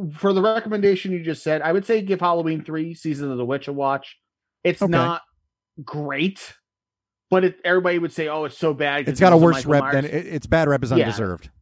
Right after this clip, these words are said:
Speaker 2: Hmm.
Speaker 1: Yeah. But there's actually a movie that Noelle and I, we actually ordered, um, we just, we did Shudder, the new, uh, streaming service
Speaker 2: Yeah, the
Speaker 1: for
Speaker 2: horror,
Speaker 1: movies.
Speaker 2: uh, subscription
Speaker 1: Yeah.
Speaker 2: service, uh, streaming
Speaker 1: So
Speaker 2: service.
Speaker 1: on there, there's a movie called Phantasm. That's from the nineteen seventies,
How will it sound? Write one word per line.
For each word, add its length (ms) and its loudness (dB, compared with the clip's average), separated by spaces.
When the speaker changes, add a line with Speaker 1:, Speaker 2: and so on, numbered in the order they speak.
Speaker 2:
Hmm. 80 -10
Speaker 1:
Yeah. 220 -6
But 140 2
there's 180 2
actually 340 -6
a 40 -2
movie 260 -4
that 140 -2
Noelle 260 2
and 80 -2
I, 80 0
we 140 2
actually 400 -4
ordered, 440 4
um, 480 0
we 140 -6
just, 240 -14
we 140 -12
did 340 -6
Shudder, 500 -2
the 80 -6
new, 260 0
uh, 220 -4
streaming 400 -2
service 160 2
Speaker 2:
Yeah, 140 4
the 100 0
Speaker 1:
for 60 0
Speaker 2:
horror, 360 4
Speaker 1:
movies. 120 -2
Speaker 2:
uh, 160 -4
subscription 440 -2
Speaker 1:
Yeah. 100 2
Speaker 2:
service, 280 -12
uh, 60 -14
streaming 440 2
Speaker 1:
So 40 4
Speaker 2:
service. 240 -6
Speaker 1:
on 300 -2
there, 180 -2
there's 240 -2
a 60 0
movie 260 0
called 380 -2
Phantasm. 640 -4
That's 180 -4
from 100 -8
the 80 -4
nineteen 380 -4
seventies, 500 -4